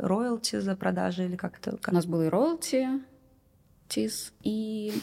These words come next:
Speaker 1: <laughs>
Speaker 2: и, ну, небольшой там совсем, э,
Speaker 1: Мгм.
Speaker 2: маленький процент. И, м, да, оплата, э, за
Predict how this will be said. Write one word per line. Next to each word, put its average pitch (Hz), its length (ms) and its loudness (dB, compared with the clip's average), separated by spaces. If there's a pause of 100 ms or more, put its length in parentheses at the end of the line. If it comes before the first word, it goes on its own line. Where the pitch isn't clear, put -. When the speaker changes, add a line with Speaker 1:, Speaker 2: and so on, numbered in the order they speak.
(300)
Speaker 1:
<laughs> - 1160 2
Speaker 2:
и, 220 560 2
ну, 269 100 10
небольшой 220 400 6
там 165 140 0
совсем, 165 560 2
э, 254 80 6
Speaker 1:
Мгм. 180 340 2
Speaker 2:
маленький 170 300 2
процент. 165 440 0 (120)
И, 214 520 0 (440)
м, 180 540 -4
да, 185 280 2
оплата, 175 400 -4 (320)
э, 185 360 -6
за 185 240 -4